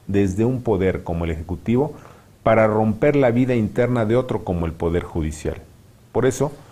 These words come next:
no resulta exagerado decir que asistimos a la muerte de un pilar fundamental de la democracia mexicana, la división de poderes, que fue concebida y reformada precisamente para contener los afanes autoritarios y dictatoriales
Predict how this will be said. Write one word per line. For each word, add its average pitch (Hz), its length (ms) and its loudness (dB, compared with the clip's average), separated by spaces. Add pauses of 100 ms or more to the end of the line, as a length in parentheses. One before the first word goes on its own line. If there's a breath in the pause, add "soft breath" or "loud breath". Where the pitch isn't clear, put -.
(300 loud breath)
no 120 160 2
resulta 147 460 0
exagerado 107 640 2
decir 101 360 -2
que 107 100 -2
asistimos 98 600 -4
a 98 60 0
la 90 80 0
muerte 101 420 0
de 95 60 0
un 104 160 0
pilar 98 340 0
fundamental 87 800 -2
de 92 80 0
la 87 100 0
democracia 85 580 -4
mexicana, 85 560 -6 (460 loud breath)
la 90 140 0
división 92 500 -2
de 95 80 2
poderes, 98 520 0 (420 loud breath)
que 131 80 0
fue 180 180 2
concebida 151 720 4
y 131 80 6
reformada 123 600 2
precisamente 131 720 0
para 104 300 0
contener 104 520 0
los 120 200 0
afanes 113 400 -2
autoritarios 98 800 0
y 104 40 0
dictatoriales 92 800 -2